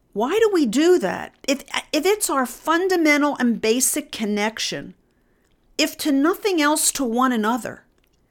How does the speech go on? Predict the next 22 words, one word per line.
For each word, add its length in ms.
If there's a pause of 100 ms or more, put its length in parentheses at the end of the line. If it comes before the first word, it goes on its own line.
(140)
why 280
do 120
we 140
disconnect 720
it? 160 (380)
Why 160
do 100
we 100
disconnect 640
from 360
it? 160 (320)
What 200
are 160
we 120
so 340
fearful 800
of 360
about 320
the 60
concept 880
of 160
oneness? 760